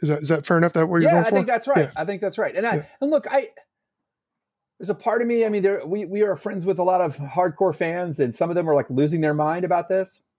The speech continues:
Speaker 1: Mm-hmm.
Speaker 2: Um, and there's a part of me that's like,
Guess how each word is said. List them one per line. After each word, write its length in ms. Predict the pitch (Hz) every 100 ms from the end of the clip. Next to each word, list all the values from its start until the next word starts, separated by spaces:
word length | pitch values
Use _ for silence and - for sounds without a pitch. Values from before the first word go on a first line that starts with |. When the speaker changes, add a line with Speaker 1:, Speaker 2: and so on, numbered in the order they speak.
| _ -
Speaker 1:
Mm-hmm. 520 | 156 170 - _ -
Speaker 2:
Um, 380 | 127 123 120 113 _ _ _ _ _ _ _ _ _ _ - _ _ _
and 100 | 135
there's 100 | 151
a 40 | 143
part 240 | - 151
of 60 | 160
me 80 | 156
that's 180 | 147 139
like, 200 | 120